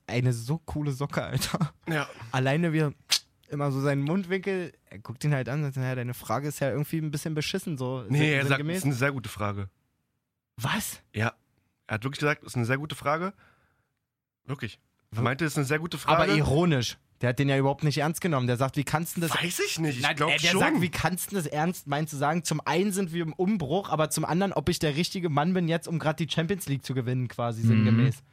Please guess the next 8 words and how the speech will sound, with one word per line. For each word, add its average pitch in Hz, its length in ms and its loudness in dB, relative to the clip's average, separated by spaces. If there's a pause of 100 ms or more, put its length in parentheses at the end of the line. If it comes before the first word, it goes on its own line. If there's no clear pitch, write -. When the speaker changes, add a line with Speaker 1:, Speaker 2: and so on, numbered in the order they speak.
(140)
Speaker 1:
Das 131 120 2
ist 151 40 4
ja, 131 340 -2 (560)
ist 185 160 0
ja 220 80 6
auch 160 80 2
totaler 147 420 2
Humbug. 135 360 0